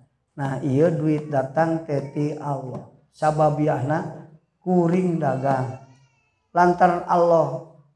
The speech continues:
ngahayangkeun ka jalma mareli, tah boga untung sakit. Syukuran ka Allah nya tah duit lima juta. Lain pak dada menang aing, lain kan.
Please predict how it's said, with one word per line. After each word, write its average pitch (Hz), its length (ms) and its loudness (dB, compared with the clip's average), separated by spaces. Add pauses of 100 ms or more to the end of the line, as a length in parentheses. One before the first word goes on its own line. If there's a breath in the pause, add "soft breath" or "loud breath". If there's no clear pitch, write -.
(120)
ngahayangkeun 156 800 2
ka 147 160 2
jalma 139 320 2
mareli, 131 720 -4
tah 165 480 -4
boga 175 400 0
untung 175 380 -4
sakit. - 720 -10
Syukuran 170 400 -4
ka 180 160 4
Allah 170 160 2
nya 185 140 0 (100)
tah 160 160 -8
duit 170 320 -4
lima 160 240 -12
juta. 165 260 -16 (1300)
Lain 139 240 0
pak 139 160 -2
dada 147 320 2
menang 156 320 4
aing, 214 560 6
lain 196 420 6
kan. - 460 -2